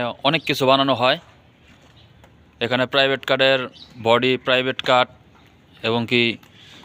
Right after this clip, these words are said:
সুজুকি মোটরসাইকেল, ফ্রিজ, অন্যান্য জিনিসও আছে,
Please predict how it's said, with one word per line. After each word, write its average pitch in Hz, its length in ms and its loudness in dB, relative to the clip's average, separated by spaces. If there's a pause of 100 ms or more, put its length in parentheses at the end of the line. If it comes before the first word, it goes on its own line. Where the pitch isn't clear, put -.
(120)
সুজুকি 139 460 0 (400)
মোটরসাইকেল, 127 640 0 (720)
ফ্রিজ, 127 440 0 (680)
অন্যান্য 143 320 -2 (560)
জিনিসও 139 380 -2
আছে, 131 180 -4